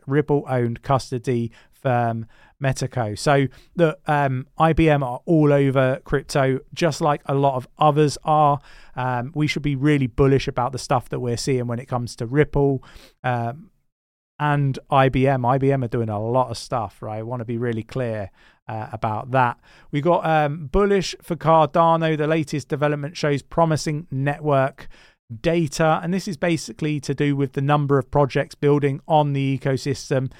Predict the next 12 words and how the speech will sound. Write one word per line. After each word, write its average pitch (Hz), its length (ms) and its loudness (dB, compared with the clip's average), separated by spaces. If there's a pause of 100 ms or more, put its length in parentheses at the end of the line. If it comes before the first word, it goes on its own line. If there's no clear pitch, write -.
(220)
Hundred 180 320 0
and 151 100 -2
fifty 160 600 -2
projects 156 600 -2
launched, 151 480 -2
with 147 260 0
one 156 220 2
thousand 160 460 0
three 156 280 -2
hundred 147 640 0
and 139 640 -8 (100)
four 156 560 6